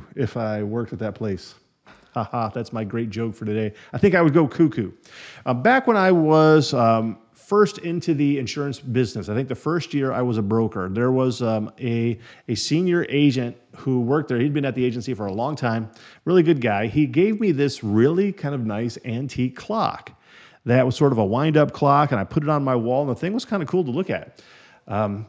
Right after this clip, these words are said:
but the thing is that it only, like, would work for about twenty-four hours once you wound it up. And so you had to keep winding it up,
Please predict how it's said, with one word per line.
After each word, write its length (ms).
but 140
the 80
thing 220
is 160
that 420
it 160
only, 420
like, 320
would 220
work 420
for 120
about 200
twenty-four 440
hours 360
once 300
you 100
wound 340
it 100
up. 440
And 140
so 100
you 180
had 120
to 60
keep 260
winding 380
it 80
up, 480